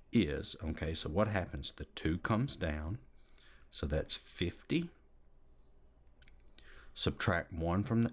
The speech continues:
exponent, so two minus one, that would be an exponent of one, but we don't write the one, we ju-, it's understood. And that's one twenty pi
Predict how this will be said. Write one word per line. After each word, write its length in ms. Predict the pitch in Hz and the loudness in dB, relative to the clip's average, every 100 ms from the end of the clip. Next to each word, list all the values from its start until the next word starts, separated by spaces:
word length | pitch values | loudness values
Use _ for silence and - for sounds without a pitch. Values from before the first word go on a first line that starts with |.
| - | 0
exponent, 720 | 127 - - 73 76 76 - | -2 -2 -4 -2 -2 -2 -4
so 160 | - 78 | -4 -4
two 180 | - 92 | 2 4
minus 460 | 95 95 110 113 - | 6 6 6 2 2
one, 260 | 82 87 | 4 6
that 160 | 80 80 | 4 0
would 140 | 80 | -2
be 120 | 80 | 0
an 140 | 82 76 | 0 0
exponent 600 | 90 - - 82 87 101 | -2 -4 0 4 6 6
of 200 | 127 113 | 6 6
one, 440 | 113 80 87 139 - - - - | 8 8 6 2 -2 -14 -20 -12
but 120 | - 73 | -6 0
we 120 | 73 | 2
don't 200 | 80 - | 2 2
write 340 | 101 85 69 | 2 0 -2
the 80 | - | -6
one, 420 | 69 67 69 95 | -4 -2 0 0
we 100 | 71 | 0
ju-, 220 | 76 82 - | -2 -2 -4
it's 180 | 67 | 0
understood. 840 | 78 78 87 - - 90 69 82 - - - - - - - - - - - | 4 4 2 -2 2 2 2 -2 -6 -14 -20 -20 -20 -20 -20 -20 -20 -8 2
And 100 | 78 | 4
that's 240 | 76 - | 4 0
one 360 | 71 78 92 98 | 2 4 6 4
twenty 540 | - 82 82 82 82 - - - | 4 4 4 4 0 -6 -10 -2
pi 380 | 80 73 73 | -2 -2 -4